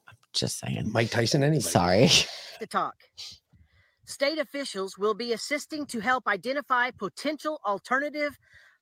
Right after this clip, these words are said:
Speaker 3: markets if a producer is unable to move animals, and if necessary, advise and assist on depopulation and disposal methods. Ladies and gentlemen, we are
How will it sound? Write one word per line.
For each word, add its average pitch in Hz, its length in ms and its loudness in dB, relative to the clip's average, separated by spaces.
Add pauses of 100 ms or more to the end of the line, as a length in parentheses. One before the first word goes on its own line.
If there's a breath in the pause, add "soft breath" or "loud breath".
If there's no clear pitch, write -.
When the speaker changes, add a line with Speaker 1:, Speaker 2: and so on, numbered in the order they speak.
Speaker 3:
markets 220 800 -2 (340)
if 220 180 -2
a 185 80 -4
producer 269 560 -4
is 202 280 -4
unable 247 400 -2
to 214 120 -10
move 247 240 -2
animals, 240 560 -2
and 285 360 -2
if 262 200 0 (120)
necessary, 208 920 -2 (520)
advise 233 800 4
and 226 160 -2
assist 254 540 -4
on 185 260 0
depopulation 240 1040 0 (320 soft breath)
and 190 140 -4
disposal 220 580 0
methods. 202 600 -6 (1500 soft breath)
Ladies 247 360 -2
and 226 120 -6
gentlemen, 262 560 -2
we 269 380 -2
are 202 460 2